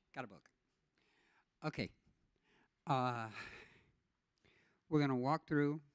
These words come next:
and just kinda walk through the study guide. If you hopefully kinda follow along, we tried to leave enough room in there for you to be able to take notes if you want to. And if you have questions, and you can, uh,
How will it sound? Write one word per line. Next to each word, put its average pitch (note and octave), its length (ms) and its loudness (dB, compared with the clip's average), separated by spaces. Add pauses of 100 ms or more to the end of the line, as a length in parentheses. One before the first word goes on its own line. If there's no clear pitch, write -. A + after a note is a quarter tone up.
(1120)
and C3 180 0
just C3+ 160 -6
kinda D3 160 -4
walk C#3+ 260 -4
through D3+ 120 -6
the D3 100 -12
study C3+ 340 -10
guide. B2+ 280 -14 (100)
If B2+ 120 -20
you A#2 280 -16
hopefully C3 380 -16 (140)
kinda B2 240 -18
follow C#3+ 280 -6
along, C#3+ 340 -2
we A#2 80 -6
tried C#3+ 300 2
to D3 60 -2
leave C#3 200 -2
enough C3+ 240 -10 (720)
room D3+ 220 8
in D3+ 120 6
there C3+ 200 0 (140)
for C3+ 140 2
you B2 200 4
to A2+ 520 -4 (240)
be B2 140 0
able B2 140 -2
to A#2+ 80 -4
take A2+ 200 -2
notes B2 260 -4
if D#3 140 -8
you D#3+ 60 0
want D3+ 180 2
to. E3 180 2 (1080)
And A2+ 500 -2
if G#2+ 220 -8
you A#2 120 0
have C3+ 300 0
questions, D#3+ 600 0 (100)
and A#2+ 220 -4
you G2+ 160 -8
can, C#3 500 -2 (1000)
uh, G#2+ 520 -6